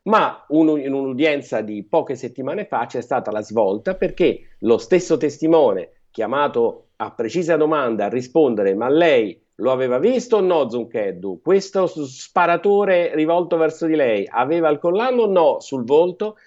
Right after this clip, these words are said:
ha detto: "Sì, aveva il collano".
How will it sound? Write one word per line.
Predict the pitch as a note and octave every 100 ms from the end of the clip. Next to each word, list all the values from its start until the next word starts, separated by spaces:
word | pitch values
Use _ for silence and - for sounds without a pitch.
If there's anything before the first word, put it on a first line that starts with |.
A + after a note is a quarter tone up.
| _
ha | D#3
detto: | C#3+ A#2 - G#2+
"Sì, | - A#3 A#3 _ _
aveva | F3+ C3 G2 C3 -
il | E3
collano". | E3 B2 E2 E2+